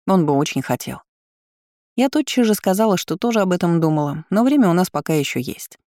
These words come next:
До Нового года оставалось чуть меньше двух недель. Мы продолжали шагать по заснеженному городу,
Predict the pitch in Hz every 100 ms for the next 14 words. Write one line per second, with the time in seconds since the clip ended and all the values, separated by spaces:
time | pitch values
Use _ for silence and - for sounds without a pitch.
0 | _ _ - 156 156 151 143 143 156 185
1 | 131 127 127 135 135 - - 165 - 151
2 | 151 - 147 143 - 160 156 120 - _
3 | _ _ _ _ _ _ _ _ _ _
4 | _ _ - 185 165 160 165 160 156 143
5 | - 143 156 - 143 139 - 143 131 131
6 | 127 127 135 165 147 131 147